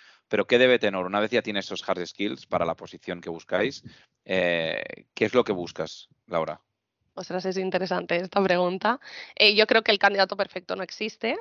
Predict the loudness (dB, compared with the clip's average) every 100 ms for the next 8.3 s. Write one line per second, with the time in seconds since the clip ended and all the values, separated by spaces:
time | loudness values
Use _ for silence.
0 | -2 2 4 4 2 0 -2 -2 -4 -2
1 | -2 0 2 2 2 4 2 2 0 2
2 | 4 2 0 2 2 2 2 0 2 0
3 | -4 -4 -8 -6 -4 -4 -4 -4 -4 -4
4 | -2 0 0 0 -2 -2 -2 0 -2 0
5 | 0 0 -4 -6 -2 2 4 4 2 -2
6 | -4 -4 -4 -4 -2 0 4 4 4 2
7 | 4 4 2 4 4 4 2 0 2 2
8 | 2 2 2